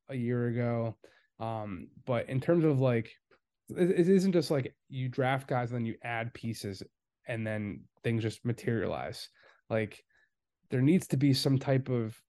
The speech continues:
commitment towards winning as opposed to just throwing minutes at particular players that your front office is invested in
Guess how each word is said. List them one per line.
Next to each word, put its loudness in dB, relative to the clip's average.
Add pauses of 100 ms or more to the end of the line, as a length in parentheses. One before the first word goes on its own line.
(220)
commitment -6
towards -2
winning 2
as -4
opposed -2
to 0
just -8 (840)
throwing 6
minutes 2
at -6
particular -2
players 0
that -4
your -4
front -2
office -2
is -4
invested -2
in -4